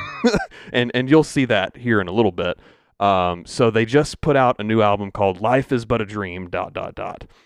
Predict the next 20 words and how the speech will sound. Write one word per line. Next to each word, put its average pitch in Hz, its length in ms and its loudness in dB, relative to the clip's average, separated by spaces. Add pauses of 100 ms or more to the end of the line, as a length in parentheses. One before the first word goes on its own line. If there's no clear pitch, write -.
(440)
And, 110 380 2
uh, 107 260 6
I 113 120 2
figured 127 600 4
we'd 113 380 2
compare 143 460 2
some 135 200 -6
of 107 140 -2
their 101 240 2
old 147 220 4
stuff 123 360 2
with 117 180 -2
their 98 140 2
new 123 200 6
stuff, 95 340 0
see 123 240 -4
some 123 220 -2
of 101 60 -2
the 98 100 -6
themes 110 880 -6